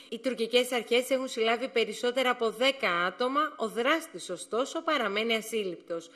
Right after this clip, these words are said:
Ο Υπουργός Εξωτερικών της Τουρκίας, Μευλούτ Τσαβούσογλου, δήλωσε πως είναι γνωστή η ταυτότητα του μακελάρη,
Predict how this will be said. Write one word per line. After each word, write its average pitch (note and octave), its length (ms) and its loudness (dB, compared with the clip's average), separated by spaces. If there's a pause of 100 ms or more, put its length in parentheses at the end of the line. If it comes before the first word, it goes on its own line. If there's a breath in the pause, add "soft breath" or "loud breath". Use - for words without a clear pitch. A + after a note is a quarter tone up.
(360 loud breath)
Ο G#3 100 0
Υπουργός G#3 500 4
Εξωτερικών A3 680 0
της G#3 180 -8
Τουρκίας, A3 500 0
Μευλούτ G#3 560 0
Τσαβούσογλου, A3 760 -2
δήλωσε A#3+ 580 2
πως B3 280 -6
είναι C4 180 2
γνωστή A#3+ 440 -2
η C4 120 0
ταυτότητα G3 680 -4
του F#3+ 100 -8
μακελάρη, F#3+ 600 0